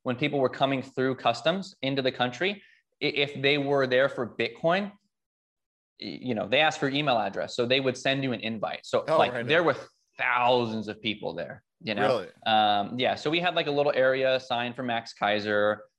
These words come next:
Speaker 1: like, right by the, right, right by the ocean. And it was, like, the venue was this huge deck, like,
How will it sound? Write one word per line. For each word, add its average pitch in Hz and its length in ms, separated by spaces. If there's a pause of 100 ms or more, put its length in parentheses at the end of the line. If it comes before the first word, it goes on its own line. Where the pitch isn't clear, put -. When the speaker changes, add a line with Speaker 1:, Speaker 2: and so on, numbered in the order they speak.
Speaker 1:
like, 107 160
right 107 180
by 113 140
the, 110 280 (340)
right, - 200
right 110 140
by 113 80
the 113 140
ocean. 107 680 (140)
And 117 100
it 113 40
was, 110 100
like, 107 240
the 117 100
venue 123 300
was 110 120
this 104 140
huge 156 1160
deck, 107 340
like, 107 180